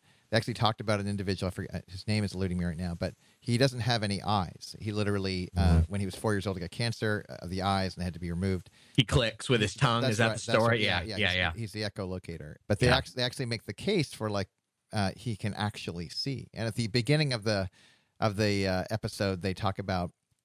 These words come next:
Speaker 1: "Do you believe that someone without eyes can actually see?" And everyone that they survey all say no.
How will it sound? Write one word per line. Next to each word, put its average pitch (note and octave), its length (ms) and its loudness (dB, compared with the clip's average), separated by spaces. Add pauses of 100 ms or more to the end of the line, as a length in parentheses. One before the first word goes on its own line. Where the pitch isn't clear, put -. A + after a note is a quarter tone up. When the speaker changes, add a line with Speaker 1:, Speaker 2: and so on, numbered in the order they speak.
Speaker 1:
"Do A2+ 100 0
you B2 80 4
believe G#2+ 240 0
that F#2+ 100 -6
someone G2+ 240 -4
without F2 240 -4
eyes F#2+ 320 -2
can - 160 -10
actually F2 440 -8
see?" C3+ 380 -6
And D#2+ 140 -10
everyone G2 520 2
that F#2 180 -2
they E2+ 160 -2
survey F#2+ 400 0
all G#2+ 260 6
say F#2 240 -6
no. F2+ 360 -4